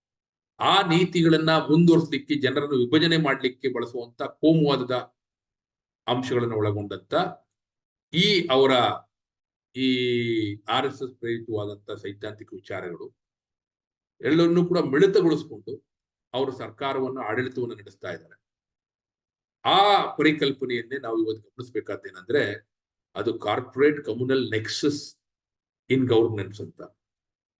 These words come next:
ಆಡಳಿತದಲ್ಲಿ ಕಾರ್ಪೊರೇಟ್ ಮತ್ತು ಕೋಮುವಾದಿ ದುಷ್ಟಕೂಟದ ವನ್ನ ಪ್ರತಿಪಾದನೆ ಮಾಡ್ತಾ, ಅದರ ಹಿಡಿತವನ್ನ ಸಾಧಿಸ್ತಾ,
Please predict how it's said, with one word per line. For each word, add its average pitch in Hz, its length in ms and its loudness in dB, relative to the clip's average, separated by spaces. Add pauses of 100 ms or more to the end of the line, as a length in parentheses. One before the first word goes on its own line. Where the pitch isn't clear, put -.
(120)
ಆಡಳಿತದಲ್ಲಿ 120 920 0 (160)
ಕಾರ್ಪೊರೇಟ್ 135 720 0
ಮತ್ತು 120 220 -6
ಕೋಮುವಾದಿ 131 920 -2
ದುಷ್ಟಕೂಟದ 165 1080 -4 (1120)
ವನ್ನ 123 200 -2 (3000)
ಪ್ರತಿಪಾದನೆ 143 560 -2
ಮಾಡ್ತಾ, 120 360 -4
ಅದರ 117 160 -2
ಹಿಡಿತವನ್ನ 160 560 0
ಸಾಧಿಸ್ತಾ, - 680 -14